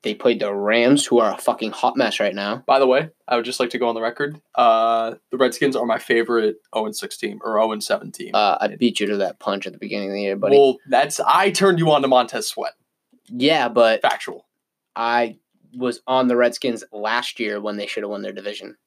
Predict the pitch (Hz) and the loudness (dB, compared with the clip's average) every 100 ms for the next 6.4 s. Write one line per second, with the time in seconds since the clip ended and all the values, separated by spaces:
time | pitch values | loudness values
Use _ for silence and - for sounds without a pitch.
0 | _ _ _ _ - 110 123 110 104 104 | _ _ _ _ -4 0 2 2 0 0
1 | 117 110 107 - - 101 98 - - 104 | -2 0 -4 -6 -8 -6 -8 -12 -10 -10
2 | 104 95 98 98 73 - - - - - | -8 -10 -10 -10 -10 -14 -16 -18 -12 -12
3 | - - 311 - 539 - 370 - 349 277 | -6 0 0 0 0 4 4 4 2 2
4 | - 190 190 147 - 139 127 143 120 170 | 4 4 4 2 4 4 4 2 2 0
5 | 160 - 185 175 190 180 147 151 131 - | 2 2 2 2 2 0 -2 -4 -8 -8
6 | - 113 104 | -10 -10 -10